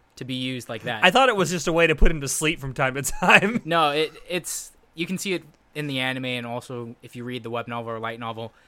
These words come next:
Speaker 1: It's literally there so Rimuru can just keep powering up. It's like shonen time skips where it's like,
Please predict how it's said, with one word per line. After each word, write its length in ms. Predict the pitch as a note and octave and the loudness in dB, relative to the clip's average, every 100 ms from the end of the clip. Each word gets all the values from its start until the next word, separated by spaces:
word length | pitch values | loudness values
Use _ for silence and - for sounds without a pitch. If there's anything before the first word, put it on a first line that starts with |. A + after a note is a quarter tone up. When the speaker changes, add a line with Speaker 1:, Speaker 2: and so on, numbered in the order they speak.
| _ _ | _ _
Speaker 1:
It's 280 | F3 - - | -6 -6 -6
literally 480 | D3+ G3 G#3+ F#3+ F3+ | -4 0 0 0 -4
there 480 | A#2 C3 D3+ F#3 G3+ - | -4 -2 -2 -2 -8 -14
so 320 | - D3+ C3 | -4 -2 -2
Rimuru 480 | C3 D#3 D3 C#3 C3 | -4 -4 -4 -4 -6
can 140 | B2 | -10
just 160 | B2 - | -10 -12
keep 200 | D#3 - | -14 -6
powering 460 | D3 C#3 C3 A#2+ | 0 0 0 -6
up. 160 | A2+ G2+ | -10 -12
It's 140 | A2+ | -6
like 180 | D#3 C#3+ _ _ _ - | -6 -6 _ _ _ -12
shonen 520 | - E3 D#3+ D3 C3+ - | -2 0 0 -2 -6 -6
time 280 | - C#3 B2+ | -2 -2 -2
skips 380 | - G#2+ - | -10 -12 -12
where 100 | B2 | -10
it's 120 | A#2 - | -8 -6
like, 240 | A2+ - | -8 -8